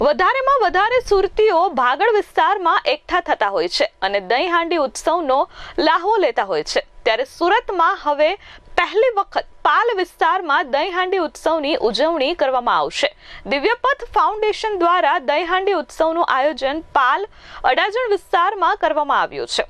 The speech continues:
તારીખ સોળ ઓગસ્ટના રોજ જન્માષ્ટમી ઉત્સવ નિમિત્તે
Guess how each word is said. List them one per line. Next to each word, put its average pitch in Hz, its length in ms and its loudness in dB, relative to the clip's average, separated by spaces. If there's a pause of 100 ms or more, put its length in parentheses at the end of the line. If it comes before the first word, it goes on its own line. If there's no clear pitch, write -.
(180)
તારીખ 202 280 -2
સોળ 285 460 0
ઓગસ્ટના 294 580 0
રોજ 247 280 -2
જન્માષ્ટમી 214 680 -2
ઉત્સવ 294 400 0
નિમિત્તે 294 460 0